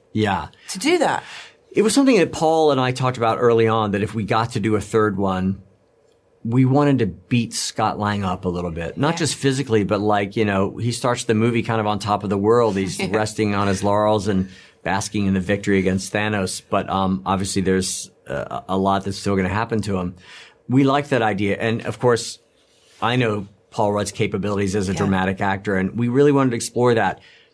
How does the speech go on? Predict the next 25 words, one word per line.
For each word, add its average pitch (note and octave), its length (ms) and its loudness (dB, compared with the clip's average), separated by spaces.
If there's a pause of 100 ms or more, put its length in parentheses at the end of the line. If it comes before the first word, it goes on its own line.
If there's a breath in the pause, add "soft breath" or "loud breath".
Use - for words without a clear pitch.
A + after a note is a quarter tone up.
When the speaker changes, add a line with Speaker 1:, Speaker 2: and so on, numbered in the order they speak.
(180 soft breath)
Speaker 1:
And B2+ 120 0
also C#3 240 2
ta-, C3 260 0
drive A#2+ 380 0
toward A#2+ 240 2
a G#2 60 0
thing A#2 360 0
where G2+ 160 2
it G#2 100 -2
was F#2+ 180 -4
almost A2+ 420 0
like G2 340 -4 (540)
in G2+ 120 2
the G2 60 0
third G2+ 300 0
act, G#2 460 -2 (540 soft breath)
he G#2+ 120 -4
has G2 120 0
a G#2 60 0
little G#2+ 180 2
bit G#2 120 2
of G2 100 -2
like G2+ 160 0
a, G#2 100 0
a, F#2+ 220 -4